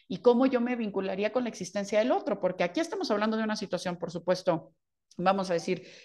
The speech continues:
experimental, utópica, de película, que no, que no existe, ¿no? Pero esto existe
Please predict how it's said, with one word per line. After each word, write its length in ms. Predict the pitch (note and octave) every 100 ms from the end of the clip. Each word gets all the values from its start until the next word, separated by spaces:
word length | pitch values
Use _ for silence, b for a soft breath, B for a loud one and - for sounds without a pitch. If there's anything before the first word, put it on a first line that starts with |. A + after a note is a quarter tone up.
| -
experimental, 1200 | B3+ - A3+ A3 G3 F#3+ G#3+ G#3+ G#3+ G#3+ - -
utópica, 1120 | F#3+ F#3 G#3+ G#3 G#3 G3 - G3+ G3 G3 G3 - -
de 140 | F3+ E3+
película, 840 | F3 F#3+ G#3+ - G#3 G3+ G3+ G3 F#3+
que 100 | F3
no, 300 | F3+ E3+ -
que 80 | D#3
no 80 |
existe, 640 | G3+ G3+ F#3+ - - D3 _ -
¿no? 320 | A3+ - B B B B B -
Pero 120 | E4
esto 180 | A4 -
existe 760 | C#5 - A4+ - - G3 C4+